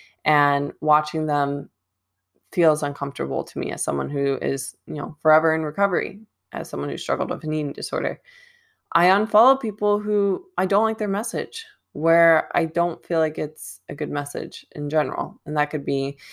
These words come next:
you know, su-, super low calorie dieting. I just unfollowed this one account where this girl always, like, brags about her clients losing weight, but they're eating eleven, twelve hundred calories a day. I'm like, "I don't like that message." And so I unfollowed her. So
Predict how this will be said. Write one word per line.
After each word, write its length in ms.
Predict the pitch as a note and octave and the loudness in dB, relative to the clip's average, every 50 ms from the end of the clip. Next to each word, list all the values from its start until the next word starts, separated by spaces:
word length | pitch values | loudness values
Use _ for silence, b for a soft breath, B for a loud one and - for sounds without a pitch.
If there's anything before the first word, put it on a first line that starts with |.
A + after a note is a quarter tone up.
| B B B - | B B B -8
you 80 | D3+ | -6
know, 160 | C#3+ C#3 C3+ - | -6 -6 -6 -8
su-, 240 | - - - - - _ _ | -10 -12 -12 -12 -12 _ _
super 300 | - - D3 - D3 C#3 | -12 -12 -8 -6 -4 0
low 240 | C#3 C3+ C#3 C#3 C3+ | 0 2 2 0 -2
calorie 320 | - - - C#3+ C#3 C#3 | -2 -2 0 0 0 0
dieting. 640 | - E3+ E3+ F3+ F#3 F#3 F3+ F#3 F3+ F3 F3 F3 B B B B B | 2 2 4 4 4 4 4 4 2 2 0 -4 B B B B B
I 80 | E3+ | 0
just 220 | E3 F3 F#3 F3+ - | 2 2 0 2 2
unfollowed 440 | E3+ E3 E3 E3 E3+ D#3 D#3 D3+ D3+ | 0 0 2 2 4 4 4 4 2
this 180 | D3+ D3+ - | 0 -2 -2
one 140 | E3 D#3+ D#3 | -2 -2 -2
account 340 | D#3 D#3 - D#3+ D3+ - - | -2 -4 -2 -2 -2 0 0
where 120 | C#3+ D3 | 0 0
this 180 | C#3+ D3 D3 - | 0 -2 -4 -4
girl 460 | - D#3 D#3 D#3 C#3+ B2+ - - _ - | 2 4 6 6 6 4 2 -2 _ -4
always, 400 | D#3+ E3 E3+ F3+ F3 E3+ E3+ E3+ | -2 2 2 2 2 2 0 -2
like, 240 | D3+ C#3+ C3+ - _ | -4 -6 -6 -6 _
brags 360 | - D3 C#3+ D3 D3 C#3+ - | 0 2 2 2 0 -2 -4
about 180 | D3 D3 C#3+ | -4 -4 -4
her 80 | C#3+ C#3 | -4 -6
clients 360 | - - D3+ C#3+ C#3+ C#3+ - | -8 -6 -6 -4 -4 -4 -6
losing 260 | C#3+ C#3 C#3+ D3 C#3+ | -8 -6 -6 -4 -2
weight, 260 | D3 D3+ D3 C#3 - _ | 0 0 -2 -2 -2 _
but 160 | D3+ C#3+ - | -4 -4 -2
they're 140 | D3 C#3 - | -4 -4 -2
eating 320 | - D3 D3+ D#3 D3+ D3 | -2 -2 -2 -2 -4 -4
eleven, 440 | D3 - C#3 C#3+ C#3+ C#3+ D3 C#3+ C#3+ | -6 -4 0 0 0 0 -2 -6 -4
twelve 200 | - - D3 C#3+ | -4 -4 -4 -2
hundred 220 | D3 C#3+ C#3+ C#3 | -4 -6 -6 -6
calories 320 | - D3 C#3+ C#3+ C#3+ C#3 C#3+ | -2 2 2 2 2 0 -2
a 60 | C#3 | -2
day. 140 | D#3 D#3 D3+ | -2 -2 0
I'm 80 | C#3+ | 0
like, 260 | C#3+ C#3+ C#3 - _ _ _ _ B B B B B B B B B _ _ | 0 0 -2 -2 _ _ _ _ B B B B B B B B B _ _
"I 100 | - E3 | 2 2
don't 120 | G3 F#3+ | 4 4
like 160 | F3+ F3+ F3+ F3+ | 2 0 0 -2
that 120 | D#3+ D3+ | -2 0
message." 580 | D3+ D3+ E3 D#3+ - D#3 - - - - - _ _ _ _ _ _ _ _ _ _ _ _ _ _ _ _ _ - _ _ | 0 -2 -4 -4 -6 -8 -8 -8 -14 -20 -20 _ _ _ _ _ _ _ _ _ _ _ _ _ _ _ _ _ -20 _ _
And 120 | C#3+ D3 D3 | -4 -4 -2
so 140 | - D#3 | 0 2
I 160 | D#3 E3 E3+ F3 | 4 6 6 4
unfollowed 360 | F#3 F#3+ F#3+ A#3 A#3 A#3+ G3 - | 2 0 2 2 4 4 4 2
her. 280 | F#3 F#3 - - - - | 0 -4 -4 -4 -4 -4
So 320 | - - F3 E3 F3 | 2 4 4 4 4